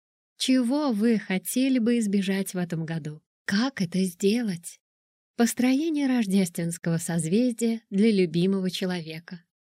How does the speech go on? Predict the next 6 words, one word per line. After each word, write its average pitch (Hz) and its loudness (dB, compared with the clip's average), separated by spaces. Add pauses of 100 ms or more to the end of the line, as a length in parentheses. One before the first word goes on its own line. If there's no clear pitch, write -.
(600)
Еще 254 0
интереснее 175 0 (300)
изучать 254 -4
рождественские 214 -2
созвездия 175 2
людей, 160 0